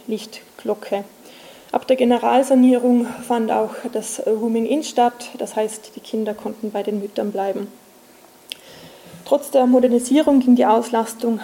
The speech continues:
weiter zurück. Unter anderem war eben auch der Trend, in den größeren Krankenhäusern zu entbinden, dafür verantwortlich.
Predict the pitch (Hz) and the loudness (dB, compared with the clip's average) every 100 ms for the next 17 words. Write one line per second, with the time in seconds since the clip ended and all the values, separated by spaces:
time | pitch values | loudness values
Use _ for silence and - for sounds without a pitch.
0 | 240 247 226 226 226 226 240 226 330 - | -4 0 0 2 -2 -2 -2 0 -2 -4
1 | - 247 247 214 226 220 226 214 220 220 | -4 -2 0 -2 -2 -2 -2 -2 -2 -2
2 | 208 208 - 196 - 220 220 220 226 220 | -4 -6 -6 -10 -6 -4 -2 -2 -4 -4
3 | 220 220 214 - - 220 214 - - - | -4 -2 -2 -4 -6 -6 -8 -16 -20 -20
4 | - 226 240 247 220 220 226 220 220 220 | -4 -2 0 0 2 0 0 -2 -4 -8
5 | - - 233 220 220 254 214 220 220 214 | -14 -6 -2 -2 -2 -4 -4 0 0 0
6 | 214 214 - 208 214 208 208 - 196 202 | -2 -4 -6 -4 -4 -4 -6 -2 -2 -2
7 | 208 202 | -6 -6